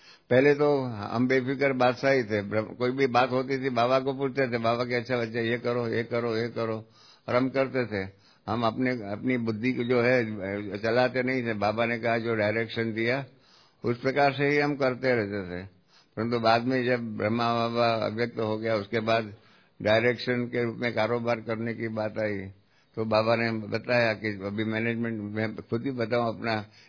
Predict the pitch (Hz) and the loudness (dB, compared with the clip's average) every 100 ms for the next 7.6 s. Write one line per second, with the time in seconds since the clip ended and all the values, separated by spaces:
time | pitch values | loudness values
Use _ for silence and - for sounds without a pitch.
0 | - 120 120 131 117 113 120 117 120 117 | -4 -2 0 0 2 0 0 0 -2 2
1 | 113 107 107 117 110 110 110 98 104 104 | 0 0 0 0 2 0 2 0 2 0
2 | 98 98 95 - _ _ _ 104 107 113 | -2 -6 -6 -16 _ _ _ 0 4 4
3 | 104 110 107 107 101 104 110 101 95 95 | 2 -2 0 0 -2 0 2 2 0 -8
4 | _ _ _ 101 117 113 110 117 117 113 | _ _ _ -4 0 4 4 4 0 -4
5 | 113 123 117 107 101 104 113 117 104 113 | -4 -2 0 -2 -2 -2 0 -2 -2 -4
6 | 107 104 101 113 117 113 110 101 110 110 | -4 -4 -4 -4 -2 -4 -4 -4 -4 -4
7 | 107 107 110 110 95 | -2 -2 -2 -4 -8